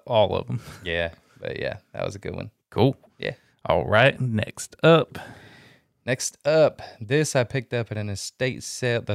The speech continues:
Speaker 2: estate sale in Thorndale. Uh, paid five bucks for it. This is a buck one ten pocket knife. And if you look, I didn't realize they were that valuable. But normally the buck one tens, the vintage ones, um,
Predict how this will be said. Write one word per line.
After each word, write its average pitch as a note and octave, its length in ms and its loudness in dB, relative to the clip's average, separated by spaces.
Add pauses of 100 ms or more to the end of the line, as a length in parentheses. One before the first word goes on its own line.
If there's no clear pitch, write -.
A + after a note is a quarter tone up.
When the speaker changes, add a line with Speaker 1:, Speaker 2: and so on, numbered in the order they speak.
(120)
Speaker 2:
estate G2+ 320 -4
sale G#2+ 200 -2
in A2 80 -2
Thorndale. G2 560 -2 (560)
Uh, F2+ 180 0
paid F#2+ 260 -4
five F#2 280 0
bucks G2 240 -2
for G#2 200 0
it. G2 140 -6
This - 220 -8
is F#2 160 -6
a F2 260 -4 (140)
buck G#2 280 0 (200)
one G#2+ 240 -6
ten G#2+ 420 -4
pocket - 300 -2
knife. C3+ 400 -6 (560)
And F2+ 500 -2 (400)
if - 80 -14
you A#2+ 100 4
look, D#3+ 220 4
I G#2 120 -2
didn't A2 480 -4
realize F2+ 340 -4
they F2+ 80 -6
were E2 80 -6
that F#2+ 200 4
valuable. G#2+ 440 -2 (640)
But G2+ 360 4 (180)
normally C3 480 4
the G#2+ 120 -2
buck G#2+ 320 -2
one G#2+ 160 0
tens, G2+ 300 -2
the G2+ 80 -4
vintage G2 380 -6
ones, G2+ 440 -6
um, E2+ 580 -2